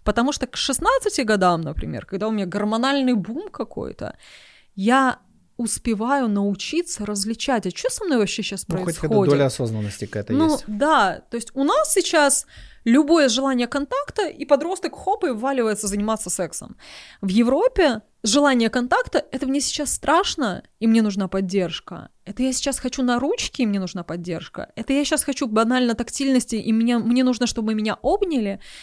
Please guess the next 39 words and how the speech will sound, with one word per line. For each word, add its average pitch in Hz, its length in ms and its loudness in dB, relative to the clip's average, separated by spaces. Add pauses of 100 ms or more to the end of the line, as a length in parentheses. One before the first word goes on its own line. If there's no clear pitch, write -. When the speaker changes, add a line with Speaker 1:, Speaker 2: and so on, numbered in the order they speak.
(300)
Speaker 1:
Или 240 140 4
я 320 80 6
хочу 339 220 -2
сексуального 302 460 0
удовольствия, 269 600 2
потому 226 340 2
что, - 400 -4 (120)
да, 202 340 2
я 226 120 4
хочу 190 240 0
сексуального 175 520 -2
удовольствия. 165 640 -4
Speaker 2:
Ну 139 180 0
да. 131 100 -2 (260)
Speaker 1:
Или 220 240 4
там... 202 420 2 (640)
Или 262 180 4
я 277 160 6
это 269 160 4
делаю, 277 360 4
потому 220 280 2
что - 160 0
я 220 100 6
боюсь 214 280 4
потерять 202 400 2
отношения. 185 600 0 (380)
И 254 100 -2
люди 294 240 2
уже 277 180 -2
не 254 240 2
вваливаются 190 720 0
в - 60 -12
секс, - 340 2
потому 214 360 2
что - 280 2
у 233 80 4
них 233 300 6
есть 226 260 2
ещё 370 460 0